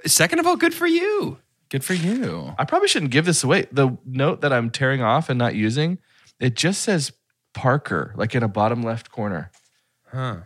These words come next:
Speaker 3: I don't, maybe Chelsea is working with the Bowery King or something, and that's a hit
Speaker 2: Mm.
Speaker 3: list. I'm not sure.
Speaker 2: Could be.
Speaker 1: Could be. Could be. She seems
Speaker 3: Uh,
Speaker 1: to be
Speaker 3: who's
Speaker 1: fine.
Speaker 3: going first? Who wants to go first? On, uh,
Speaker 1: I will, because I own The
Speaker 3: Does
Speaker 1: Brave Little Toaster on D V D.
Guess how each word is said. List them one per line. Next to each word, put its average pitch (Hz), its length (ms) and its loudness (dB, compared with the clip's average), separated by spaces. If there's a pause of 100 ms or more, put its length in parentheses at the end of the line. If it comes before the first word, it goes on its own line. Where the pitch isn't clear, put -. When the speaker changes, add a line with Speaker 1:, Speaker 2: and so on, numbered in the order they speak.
(120)
Speaker 3:
I 110 80 0
don't, 120 240 2
maybe 120 260 2
Chelsea 113 380 0
is 101 260 -4 (1080)
working 117 260 4
with 107 100 4
the 95 60 0
Bowery 104 380 6
King 90 260 0
or 85 40 -2
something, 76 400 -4
and 78 120 -4
that's 90 180 -6
a 139 60 -2
hit 143 200 0
Speaker 2:
Mm. 135 100 -2
Speaker 3:
list. - 260 -6
I'm 85 80 -10
not 98 160 -6
sure. 92 280 -8 (140)
Speaker 2:
Could 113 160 -4
be. 113 140 -4
Speaker 1:
Could 104 220 -8
be. 98 240 -2 (580)
Could - 160 -6
be. 92 240 -2
She - 160 -4
seems - 200 -2
Speaker 3:
Uh, 160 120 0
Speaker 1:
to 160 60 -2
be 185 80 0
Speaker 3:
who's 220 100 -2
Speaker 1:
fine. - 80 -8
Speaker 3:
going 214 220 0
first? 214 280 -2
Who 208 100 0
wants 220 160 -2
to 240 40 -4
go 233 80 -2
first? 302 280 -8 (140)
On, 254 220 -2
uh, 269 520 -4 (120)
Speaker 1:
I 170 140 4
will, 170 320 2 (160)
because 131 280 0
I 120 120 4
own 120 160 0
The 123 60 2
Speaker 3:
Does 113 80 0
Speaker 1:
Brave 110 160 0
Little 107 140 -2
Toaster 107 340 -2
on 95 100 -2
D 95 100 -4
V 90 140 -6
D. 82 240 -8